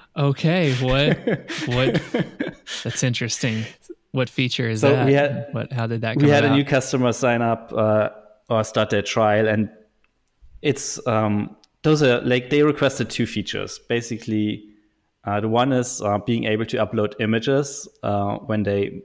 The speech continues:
Speaker 2: compose their messages.
Speaker 1: Okay.
Speaker 2: Because right now we basically, we allow them to, to add images into their emails, but you have to host them somewhere.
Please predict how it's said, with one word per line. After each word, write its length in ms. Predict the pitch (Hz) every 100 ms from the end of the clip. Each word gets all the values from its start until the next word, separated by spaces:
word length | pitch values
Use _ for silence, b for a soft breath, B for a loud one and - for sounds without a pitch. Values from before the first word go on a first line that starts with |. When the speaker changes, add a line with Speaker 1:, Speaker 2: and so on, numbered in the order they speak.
| _
Speaker 2:
compose 400 | - 110 104 98
their 80 | 101
messages. 640 | 95 95 110 143 160 - - _ -
Speaker 1:
Okay. 200 | 156 131
Speaker 2:
Because 320 | 120 104 - _ -
right 200 | 110 104
now 360 | 107 107 123
we 120 | 123 101
basically, 680 | 107 101 - 104 107 - - _ _ 120
we 120 | 113
allow 220 | 107 120
them 140 | 180
to, 320 | 180 165 156 147
to 200 | - 135
add 200 | 131 131
images 480 | 123 113 117 113
into 260 | 117 107 110
their 140 | 107
emails, 420 | 104 104 101 104 -
but 280 | 101 98 -
you 100 | 110
have 160 | 104 95
to 140 | -
host 180 | 95 92
them 140 | 98 92
somewhere. 580 | 101 92 90 90 -